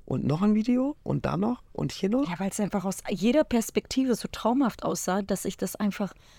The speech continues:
Speaker 2: einfangen wollte, diese Magie. Das war Magie, das war pure Magie. Auf der linken Seite von dem Berg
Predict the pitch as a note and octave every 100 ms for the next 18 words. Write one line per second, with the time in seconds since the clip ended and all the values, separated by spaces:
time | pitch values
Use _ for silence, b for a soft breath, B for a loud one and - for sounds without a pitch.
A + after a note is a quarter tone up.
0 | b b - A3 B3 - G3 F#3 E3+ F#3+
1 | F#3 F3+ E3+ - F#3+ F3+ D#3 G3+ F3 D#3+
2 | - - - - F#3 - G3+ G3+ F#3+ D#3
3 | A3 E3+ - - G#3 - - C#4 C#4 C#4
4 | A3+ G3+ G#3 F#3 - B B B G3+ -
5 | G#3 G#3+ D#4 D#4 A#3+ G#3 G3 G#3 G#3+ G3+
6 | F#3 F3 F3+ G#3 -